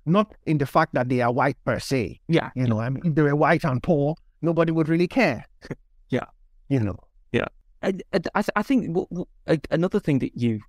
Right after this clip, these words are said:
Speaker 2: that you mentioned in the book that I found really interesting is the, um, uh, the, the global income definition, according to the World Bank, of middle class. That is about a thousand dollars a month or,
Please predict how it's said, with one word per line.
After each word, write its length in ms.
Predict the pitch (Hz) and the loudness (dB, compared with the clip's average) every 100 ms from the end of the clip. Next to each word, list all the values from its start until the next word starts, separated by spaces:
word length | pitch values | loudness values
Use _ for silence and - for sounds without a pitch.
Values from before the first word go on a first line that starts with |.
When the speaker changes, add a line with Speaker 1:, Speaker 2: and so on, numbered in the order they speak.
| _ | _
Speaker 2:
that 80 | - | -4
you 100 | 120 | 0
mentioned 360 | 120 117 - - | 0 0 -2 -4
in 60 | |
the 60 | 107 | -2
book 180 | 120 - | -2 -2
that 80 | 117 | -2
I 40 | |
found 240 | - 120 | -2 -4
really 220 | 113 113 117 | -4 -2 -2
interesting 500 | 117 113 - - - | -2 -4 -6 -6 -2
is 240 | 127 - | -2 0
the, 320 | 139 123 123 | 2 4 4
um, 220 | 123 120 - _ _ _ _ _ _ _ - | 2 0 -4 _ _ _ _ _ _ _ 0
uh, 200 | 127 123 | 0 2
the, 200 | 135 - _ - | 0 -2 _ -4
the 80 | 139 | 2
global 400 | 165 151 143 147 | 4 4 4 2
income 400 | 143 - 120 - _ - | 0 -2 -2 -4 _ -4
definition, 480 | 156 131 135 117 127 | -2 0 0 -2 -2
according 360 | 135 127 127 123 | 0 0 -2 -4
to 100 | 127 | -2
the 60 | |
World 280 | 127 131 110 | 0 0 0
Bank, 320 | - - - - | -2 -4 -10 -6
of 80 | 135 | -4
middle 240 | 123 - | -2 -4
class. 560 | - - - - - - _ - _ _ - | -6 -6 -8 -16 -20 -20 _ -20 _ _ 0
That 220 | 123 143 | 2 2
is 120 | 120 | 2
about 200 | 131 - | 2 0
a 20 | |
thousand 360 | - 165 139 135 | 2 0 2 4
dollars 260 | 127 123 | 4 4
a 40 | 120 | 0
month 280 | 117 - 123 | -4 -4 -4
or, 200 | 123 | -4